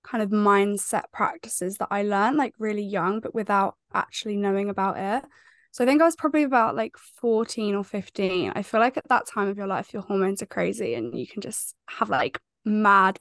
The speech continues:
mood swings and just, like, your mental health can feel, like, crazy at that kind of age.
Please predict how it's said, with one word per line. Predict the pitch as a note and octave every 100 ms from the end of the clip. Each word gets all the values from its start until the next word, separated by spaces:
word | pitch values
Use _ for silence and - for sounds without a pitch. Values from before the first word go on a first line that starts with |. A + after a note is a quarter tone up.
| -
mood | G3+ G3 G#3
swings | - - G2 - A3+
and | G#3
just, | A3
like, | B2+ F2 - - - _ -
your | A#3
mental | B3 B3+ C4+
health | B3+ A#3+ -
can | G#3+
feel, | - G#3
like, | -
crazy | - G#3 G#3 G#3+ A#3+
at | -
that | -
kind | A#3 G#3+
of | -
age. | G#3+ G#3 - A3 -